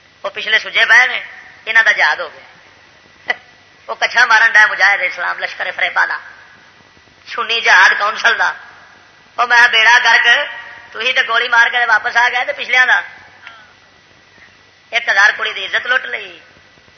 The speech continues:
کئی بندے مار دیتے، تساں آکھیا، "اساں جہاد کیتا ہے۔" یہ جہاد ہے کہ دنگا فساد ہے؟ پر جہاد تے جتھے ہوندا ہے، اوتھے ظلم مک جاندا ہے۔ حضور نے جہاد کیتے ظلم تو، اور جہاد تے ہوندا ہے فیصلہ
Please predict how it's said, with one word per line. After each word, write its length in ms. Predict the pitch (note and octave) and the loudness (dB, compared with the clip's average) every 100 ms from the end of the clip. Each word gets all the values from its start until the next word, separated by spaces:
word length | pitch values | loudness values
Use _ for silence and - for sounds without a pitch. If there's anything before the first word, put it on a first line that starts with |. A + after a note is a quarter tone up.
| _ - | _ -12
کئی 120 | G#3 | -10
بندے 280 | G3+ G3 B3 | -8 -4 0
مار 240 | B3 B3+ | 2 2
دیتے، 540 | B3+ A#3+ A3+ F#3+ E3 D3 - _ _ _ - - | 0 -4 -6 -6 -8 -16 -20 _ _ _ -20 -16
تساں 260 | A3 A#3+ | 0 4
آکھیا، 160 | A#3 A3 | 4 4
"اساں 180 | A3 G3+ | 4 2
جہاد 340 | G3 E3+ G3+ A#3+ | 2 4 4 2
کیتا 340 | C4 - C4 | -6 -2 0
ہے۔" 280 | A3+ F#3 D#3 - - - - - _ _ _ - | 0 -2 -8 -16 -20 -20 -20 -20 _ _ _ -14
یہ 120 | A3+ | -10
جہاد 440 | A3+ G#3+ G3 A#3+ | 0 2 4 4
ہے 100 | B3 | 4
کہ 80 | D#4 | 2
دنگا 260 | C#4+ C4+ C#4+ | 2 2 2
فساد 300 | C#4 A#3 G3+ | 2 0 0
ہے؟ 100 | E3+ - - - - _ _ _ _ _ _ _ _ _ _ _ | -4 -18 -20 -20 -20 _ _ _ _ _ _ _ _ _ _ _
پر 120 | A#3+ A#3+ | -14 -8
جہاد 340 | F#3+ F3+ G3 - | -2 2 4 2
تے 100 | G#3+ | -4
جتھے 260 | F3+ - G#3+ | -8 -4 -4
ہوندا 180 | F#3 | -2
ہے، 60 | B3 | -4
اوتھے 220 | A#3 G3 | -4 -8
ظلم 240 | D#3+ E3+ E3+ | -8 -8 -8
مک 180 | D#3+ D#3+ | -12 -6
جاندا 260 | C#3+ - | -6 -6
ہے۔ 120 | - - - - D#3 E3 - - _ _ _ | -16 -18 -20 -20 -20 -20 -20 -20 _ _ _
حضور 220 | E3 D3+ | -10 -8
نے 100 | F#3+ | -8
جہاد 200 | G#3+ F#3 G#3 | -6 -4 -4
کیتے 200 | B3+ D#4 | -8 -10
ظلم 180 | D4+ D4 | -8 -10
تو، 100 | D4+ - - | -14 -18 -18
اور 100 | - | -10
جہاد 280 | A3+ A#3+ G#3 - | -8 0 0 0
تے 60 | |
ہوندا 160 | C#4+ C#4+ | -4 -2
ہے 60 | - | 0
فیصلہ 260 | G#3+ A3 | 2 0